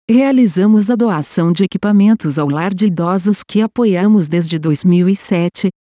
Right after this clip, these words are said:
cientes de que este é o grupo mais vulnerável e infelizmente menos assistido. Reiteramos nossa visão de privilegiarmos a saúde e a vida. Recomendamos a todos os nossos clientes,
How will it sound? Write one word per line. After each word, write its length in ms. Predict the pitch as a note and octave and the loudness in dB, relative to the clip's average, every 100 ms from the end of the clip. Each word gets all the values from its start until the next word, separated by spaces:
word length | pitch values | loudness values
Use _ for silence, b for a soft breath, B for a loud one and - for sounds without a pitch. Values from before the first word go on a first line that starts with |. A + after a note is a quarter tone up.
| - | -20
cientes 600 | - D3 C3+ F#3+ G3+ D3+ | -4 -2 0 0 -2 -4
de 120 | D3 | -6
que 160 | - G#3+ | -2 0
este 360 | D#3+ D3 - | 0 -2 -4
é 80 | D#3+ | -4
o 60 | D#3+ | -2
grupo 320 | F3+ G#3+ G3 | 0 0 0
mais 380 | E3+ F#3+ G#3 G3 | -2 0 0 0
vulnerável 720 | A#3 B3+ B3 G3 A3 A3 G#3+ - | 2 4 4 2 0 0 -2 -2
e 180 | D3 C#3+ | -2 -2
infelizmente 840 | C#3+ - G3 G#3+ F3+ F3 F3+ B3 | -4 -2 0 0 0 0 0 2
menos 400 | G#3+ E3+ F#3 F3 | 2 4 0 0
assistido. 800 | F#3+ - B3 - F3 D3 C#3 B2+ - - | -2 -2 -4 -2 -2 -2 -6 -8 -12 -2
Reiteramos 680 | E3+ G3 - C4+ B3+ A#3+ G#3 | 0 0 0 4 6 6 4
nossa 320 | A3 A3+ C4 | 2 2 0
visão 360 | A#3 F3+ G#3+ A#3+ | 0 0 2 2
de 140 | G3+ | 0
privilegiarmos 1040 | A3+ F#3+ E3+ E3 D3 D3 C#3 D3+ F#3+ E3 | -2 -2 -2 -2 -2 -2 -4 0 0 2
a 100 | G#3+ | -2
saúde 540 | A3+ G3+ G3 F3+ G#3+ - | -2 -2 0 0 -2 0
e 140 | A3 | 0
a 60 | A3 | 2
vida. 400 | F3+ F3 D3 C#3 C3+ _ - | 0 -2 -2 -6 -8 _ -2
Recomendamos 840 | G3+ - G#3 G#3+ F#3 G#3 A#3+ G#3 | -2 0 2 4 4 4 2 2
a 40 | A#3 | -2
todos 420 | A#3 B3 A#3 F#3 | 0 0 0 0
os 160 | F3+ | 0
nossos 460 | D3 D3 C#3+ D#3 C3 | -2 -2 -4 -6 -6
clientes, 720 | - D#3 C#3 C#3+ F#3+ D#3 B2+ | -4 -2 0 0 0 -2 -6